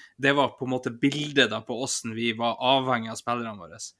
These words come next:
Det var egentlig ikke så veldig nøye om de hadde ett bein eller et halvt bein, eller de skulle ut på der. Eh, og, eh, og da, da har de nok lært at det kan vi ikke gjøre. Eh, det er enkelte spillere som tør det, ja, men,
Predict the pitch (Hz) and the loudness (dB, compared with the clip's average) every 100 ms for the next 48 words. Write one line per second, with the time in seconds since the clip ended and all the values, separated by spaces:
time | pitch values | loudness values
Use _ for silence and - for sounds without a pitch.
0 | _ - 123 120 123 120 117 117 117 113 | _ -10 -4 0 -2 -4 -12 -6 -4 -2
1 | 117 127 123 104 104 113 113 113 110 107 | 2 4 4 2 -8 -8 -8 -6 -8 -6
2 | 131 - _ _ - 113 107 113 110 110 | -8 -8 _ _ -12 -10 -6 -6 -6 -10
3 | 107 110 113 127 117 - 117 113 110 113 | -12 -12 -4 -4 -4 -6 -10 -10 -12 -12
4 | 117 120 135 127 131 - 113 107 _ _ | -8 -6 -2 -2 -2 -6 -6 -8 _ _
5 | _ _ - 110 110 107 - 117 113 113 | _ _ -12 -8 -6 -8 -10 -8 -8 -8
6 | 110 107 - - - 123 127 120 117 _ | -10 -12 -16 -20 -14 0 0 0 -6 _
7 | _ _ _ _ _ _ _ _ _ _ | _ _ _ _ _ _ _ _ _ _
8 | _ - 139 135 156 147 127 120 135 139 | _ 2 4 8 8 8 4 2 6 6
9 | 123 117 - - 123 - 143 127 110 107 | 6 -2 -8 0 0 2 -2 0 -4 -2
10 | 127 151 123 107 - - 117 110 110 104 | 2 4 4 0 -8 -14 -10 -8 -8 -10
11 | 107 101 - 101 - _ - 127 123 143 | -12 -14 -16 -20 -20 _ -2 0 2 0
12 | 143 110 - - 117 110 107 110 123 127 | 0 -8 -12 -6 -4 -4 -6 -6 -2 0
13 | 113 113 117 107 113 | -2 -4 -4 -4 -8